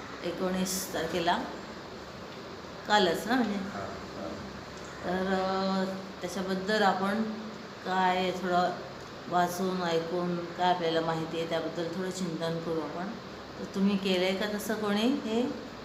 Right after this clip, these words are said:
Speaker 1: प्रयत्न केला आहे का जाणण्याचा त्याच्याबद्दल आणखीन काही?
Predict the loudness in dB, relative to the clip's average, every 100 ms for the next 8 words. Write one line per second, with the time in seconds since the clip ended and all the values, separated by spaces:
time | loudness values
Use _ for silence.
0 | -12 -12 -12 -12 -12 -6 0 0 2 0
1 | 2 2 2 4 2 2 2 2 -2 -2
2 | -4 -4 -4 -4 -2 -2 -2 -2 -4 -4
3 | -2 -2